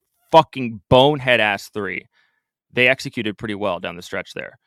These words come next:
Uh, uh, the Derek White, like, that's just awful, awful, awful. But they, they played a good game coming back. They got some good rebounds. They, they contested shots, et cetera. Like, Bam's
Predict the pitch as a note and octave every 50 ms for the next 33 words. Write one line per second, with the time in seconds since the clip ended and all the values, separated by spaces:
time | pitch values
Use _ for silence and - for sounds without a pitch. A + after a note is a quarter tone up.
0 | _ _ _ _ _ _ _ - B2 C3 - A2 - G#2 - - C3+ C3 B2+ A#2
1 | A#2 C3+ C#3+ D3+ D3+ - C3 B2+ B2+ B2 - B2+ B2+ D#3 D#3+ - - - A2+ -
2 | - - _ G#2 G#2+ A2 A2 - - C3 C3 C#3 - _ - G#2+ A2 A2 - -
3 | G#2+ G2+ - - G2+ G2+ A2 - - C3 C#3 C3+ - - A#2+ A2 - - _ _
4 | _ _ _ _ _ _ _ _ _ _ _ _ _ _ - G#2 C#3+ D3+ D#3 D3+
5 | D3 - - B2 D3 D3+ - - F3+ F#3 G#3 G#3 F3 B2 - C3+ B2+ A2 - B2
6 | A#2+ A#2 A2 A2 A#2 G#2+ G#2 G2 G2+ G2 D#2 G2 A2 - G#2+ G#2 - - G#2 F#2
7 | G#2 G2 F#2 F#2 A#2+ C3 C3+ B2+ C3 B2+ B2+ B2 B2 A#2+ A2+ - G#2+ F#2+ D2 D#2+
8 | F#2+ F#2+ - G2 - - A2 G#2+ - G#2+ G2+ - - G#2+ G2 G2 F#2 - - -
9 | - A2+ G#2 F2+ F2 - A2 B2 A2+ F#2+ - B2+ C#3 D#3+ F3+ F#3 E3